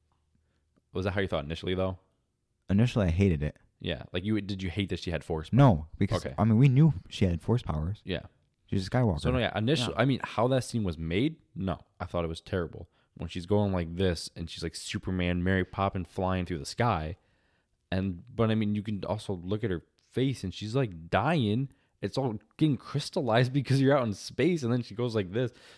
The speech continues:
Speaker 1: So, yeah, how it was executed, no, it was very poorly. But I didn't have any issue with her actually doing it. But that, that was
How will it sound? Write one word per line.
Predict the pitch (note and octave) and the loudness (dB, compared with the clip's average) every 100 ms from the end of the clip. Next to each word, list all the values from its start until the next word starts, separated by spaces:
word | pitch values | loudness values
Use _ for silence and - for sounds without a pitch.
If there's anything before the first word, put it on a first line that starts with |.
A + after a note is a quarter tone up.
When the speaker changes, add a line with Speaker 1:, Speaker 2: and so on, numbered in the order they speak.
| - | -6
Speaker 1:
So, | C3 | 2
yeah, | C#3 F2+ | 2 2
how | - - D#3 | 0 4 6
it | |
was | D3+ - | 6 2
executed, | A#2 - E3+ G3+ F#3+ - | -2 -2 -2 0 0 -2
no, | G#2+ F2+ | -2 -2
it | |
was | F2+ | -2
very | F2 F#2 A#2+ C#3 | -4 0 4 6
poorly. | G2+ - G2+ F2 C#2+ D2+ _ _ _ _ _ - | 4 2 2 2 -2 -12 _ _ _ _ _ -4
But | F#2 - | -2 0
I | F#2 | -2
didn't | G2 A2 B2 | -2 -2 -2
have | A#2 G#2+ F#2+ | 0 -2 0
any | G2 G2 | -2 0
issue | F#2+ - F#2 | -4 -4 -4
with | E2+ | -4
her | - F2 | -4 -4
actually | - D#2 - | -4 -8 -8
doing | C#2+ C2+ C2 | -10 -10 -12
it. | - - _ _ _ _ _ _ _ _ _ _ _ _ _ _ _ _ _ _ _ _ _ _ - _ - _ _ _ | -14 -20 _ _ _ _ _ _ _ _ _ _ _ _ _ _ _ _ _ _ _ _ _ _ -20 _ -20 _ _ _
But | F#2+ F2 | -6 0
that, | G2 F2+ | 0 2
that | G2+ | 4
was | B2 A#2 | 6 4